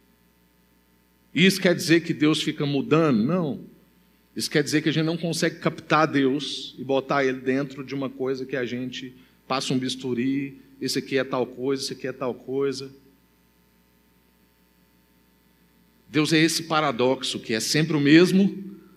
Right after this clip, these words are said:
mas ao mesmo tempo a gente não consegue enquadrá-lo. Jesus fala, então, uma das coisas mais estranhas que os discípulos já tinham escutado.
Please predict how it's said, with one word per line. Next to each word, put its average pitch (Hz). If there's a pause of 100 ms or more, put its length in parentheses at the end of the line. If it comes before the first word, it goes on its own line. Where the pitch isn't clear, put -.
(420)
mas 135
ao 160
mesmo 151
tempo 143
a 147
gente 143
não 151
consegue 135
enquadrá-lo. 113 (1500)
Jesus 117
fala, 151
então, 143
uma 147
das 135
coisas 139 (640)
mais 151
estranhas 165
que 151
os 135
discípulos 135
já 127
tinham 156
escutado. 160